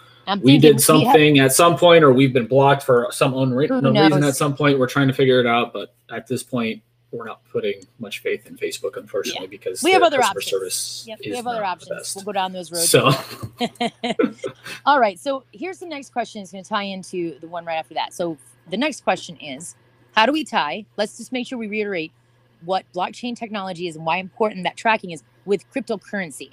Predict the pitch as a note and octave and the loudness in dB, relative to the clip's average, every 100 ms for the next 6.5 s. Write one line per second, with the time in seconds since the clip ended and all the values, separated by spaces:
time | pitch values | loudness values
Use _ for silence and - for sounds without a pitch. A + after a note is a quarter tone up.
0 | - - F3 - F4+ F#4+ C#4 G#3+ G#3 G3+ | -10 -6 -6 -4 -6 -2 0 0 -4 -8
1 | C4+ B3 G#3+ G#3+ G3 E3 - E3 C3+ A2 | -6 -6 -6 -10 -10 -14 -10 -8 -8 -12
2 | - _ _ _ - C4+ C4 E4 - E4+ | -20 _ _ _ 2 2 2 2 2 2
3 | E4+ E4+ D#4+ - - D3+ E3+ - _ _ | 2 0 0 0 2 2 2 -8 _ _
4 | _ _ A#3+ B3+ G#3+ B3 - G#3+ G3+ F3 | _ _ -4 -4 -4 -6 -2 -2 -4 -6
5 | F3+ E3+ F3+ F3 - D3+ - - E3 - | -8 -8 -10 -12 -8 -10 -8 -14 -14 -4
6 | G3 G3+ F3+ A2+ | 0 2 2 -2